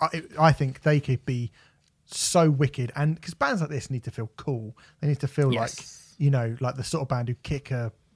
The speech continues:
Speaker 1: music venue's bar door down, just walk in, neck a whiskey, and then walk on with the same, you know, sweat-stained shirt they've been wearing all day, and are just cool, like,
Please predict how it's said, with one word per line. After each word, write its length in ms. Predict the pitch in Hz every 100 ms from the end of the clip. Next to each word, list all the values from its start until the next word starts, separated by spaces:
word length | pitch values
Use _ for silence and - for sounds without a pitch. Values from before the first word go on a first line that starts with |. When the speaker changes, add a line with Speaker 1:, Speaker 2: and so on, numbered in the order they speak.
| -
Speaker 1:
music 400 | - 139 139 131
venue's 480 | 123 175 123 120 110 - _
bar 320 | 127 120 113 -
door 220 | 120 120
down, 280 | 123 117 113 - -
just 200 | 120 110
walk 260 | 135 123 -
in, 240 | 120 113 - - _
neck 320 | 127 127 -
a 60 | 123
whiskey, 440 | 123 - - 120
and 80 | 113
then 120 | 117
walk 260 | 117 117 -
on 120 | 117
with 120 | 110
the 80 | 110
same, 580 | - 120 113 110 110 123
you 100 | 135
know, 140 | 110 107
sweat-stained 800 | - - 123 120 - 123 113
shirt 280 | 113 120 -
they've 120 | 117
been 140 | 110 110
wearing 280 | 107 107 110
all 140 | 110
day, 300 | 113 113 113 - - -
and 100 | 123
are 60 | 117
just 300 | 120 - -
cool, 500 | - 135 113 110 - _ _ _
like, 360 | 120 113 -